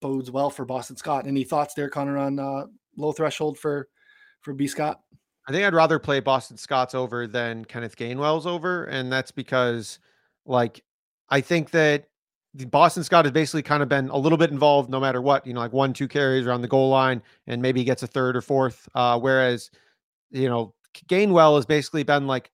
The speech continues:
Speaker 2: non-existent until, you know, like, the second quarter-ish,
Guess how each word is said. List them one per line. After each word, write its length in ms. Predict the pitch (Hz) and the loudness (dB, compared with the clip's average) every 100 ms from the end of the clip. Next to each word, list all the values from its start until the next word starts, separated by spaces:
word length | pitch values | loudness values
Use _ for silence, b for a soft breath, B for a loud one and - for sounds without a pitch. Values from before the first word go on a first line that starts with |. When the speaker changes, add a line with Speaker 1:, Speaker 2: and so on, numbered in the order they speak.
| - | -14
Speaker 2:
non-existent 880 | 135 139 156 160 127 127 143 160 | -6 2 4 4 2 -6 -6 -6
until, 640 | 139 - 151 143 139 131 - _ | -6 -4 -2 0 0 -2 -8 _
you 100 | 143 | -8
know, 140 | 135 131 | -4 -2
like, 160 | 127 | -2
the 80 | - | -6
second 300 | - 165 147 | -4 -4 -4
quarter-ish, 640 | - 147 147 131 127 123 | 2 4 4 4 0 -2